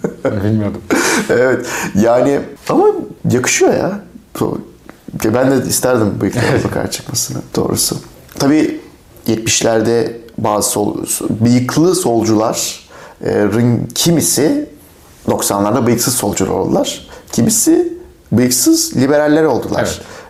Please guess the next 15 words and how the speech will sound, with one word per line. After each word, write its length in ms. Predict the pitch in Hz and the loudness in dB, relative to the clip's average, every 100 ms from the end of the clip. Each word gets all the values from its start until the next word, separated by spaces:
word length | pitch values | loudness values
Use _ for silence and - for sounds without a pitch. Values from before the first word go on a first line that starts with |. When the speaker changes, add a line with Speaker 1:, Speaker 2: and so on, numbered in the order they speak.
| - - | -4 0
Speaker 1:
Evet. 260 | 110 110 | 2 2
Speaker 2:
Ee, 80 | 110 | 2
bunlardan 420 | 113 123 120 127 | 2 2 2 2
biri 160 | 120 113 | 2 2
de 60 | |
muhtemelen 400 | 151 127 127 156 | 0 0 2 2
Ertuğrul 440 | 156 127 120 147 139 | 2 0 0 0 2
Özkök. 440 | 143 - 117 - - - - - - - - - | 0 -2 -6 -6 -14 -16 -20 -20 -20 -20 -8 0
Onun 400 | 120 180 208 185 | 2 4 4 4
da 400 | 131 120 - - | 2 2 -2 -4
bıyıklı 360 | 120 110 117 127 | 0 2 2 0
bir 60 | 117 | 2
dönemi 260 | 113 165 | 2 2
varmış 260 | 120 - - | 0 -2 -4
sanırım. 300 | - - | -4 -6